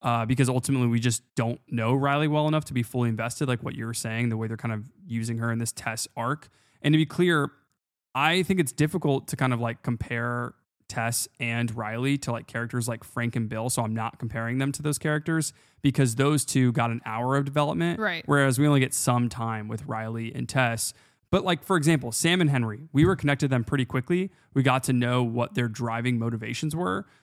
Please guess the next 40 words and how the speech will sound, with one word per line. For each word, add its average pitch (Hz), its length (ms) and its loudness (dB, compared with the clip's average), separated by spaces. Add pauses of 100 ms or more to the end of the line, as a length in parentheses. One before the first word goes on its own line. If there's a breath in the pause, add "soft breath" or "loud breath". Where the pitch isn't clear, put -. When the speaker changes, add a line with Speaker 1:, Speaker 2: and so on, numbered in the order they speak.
(140 soft breath)
Speaker 1:
With 135 220 4
Riley, 147 600 2
we 135 220 2
find 165 480 0
out 127 340 -2
that 123 140 -4
she 131 120 0
does 147 300 -2
have 147 120 2
a 127 40 2
motivation. 117 520 0
She 127 160 -2
essentially 156 500 0
wants 120 500 -2
unconditional 127 680 0
love. 127 420 2 (380 soft breath)
But 147 320 2 (200)
unlike 202 420 2
Henry 151 240 4
and 131 120 4
Sam, 139 260 2
I 123 100 0
don't 151 200 0
think 147 180 0
her 131 540 -2
motivation 123 680 0
was 117 360 -4
convincing 131 640 0
because 127 240 0
the 117 120 0
writing 123 540 0
didn't 120 340 -2 (200 soft breath)
have 123 200 -2
the 117 80 0
nuance 143 640 0
to 127 120 -4
satisfy 127 560 -2
that 113 200 -4
complicated 123 600 -2
need 131 440 -2